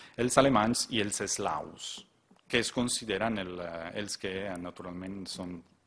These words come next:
en la frontera i són, i són enemics. Ara, davant d'aquesta situació, els sards, mm, queden d'una manera, mm, indefinida, ambigua. Tenen, est-, estan dintre dos focs, perquè no poden estar al costat de les minories ètniques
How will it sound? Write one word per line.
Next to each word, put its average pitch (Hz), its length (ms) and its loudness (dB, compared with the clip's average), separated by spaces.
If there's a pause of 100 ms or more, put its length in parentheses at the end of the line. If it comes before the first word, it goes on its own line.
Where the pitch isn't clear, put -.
(160)
en 87 80 -10
la 92 80 -2
frontera 135 480 2
i 117 100 -6
són, 95 320 -4 (420)
i 113 80 -4
són 98 220 -2
enemics. 82 460 -6 (1080)
Ara, 127 140 10
davant 139 260 6
d'aquesta 151 260 4
situació, 147 360 0
els 113 100 0
sards, 107 360 0 (180)
mm, 101 520 -4
queden 151 500 2
d'una 120 260 0
manera, 120 420 2
mm, 98 1040 -6
indefinida, 120 500 0
ambigua. 87 540 -6
Tenen, 123 540 0
est-, - 300 -10
estan 151 320 0
dintre 131 300 2
dos 98 200 -4
focs, - 300 -8
perquè 123 220 -4
no 113 140 2
poden 143 240 2
estar 98 400 0
al 95 160 -4
costat 98 360 -4
de 87 80 -6
les 90 180 -6
minories 98 480 -6
ètniques 110 680 -6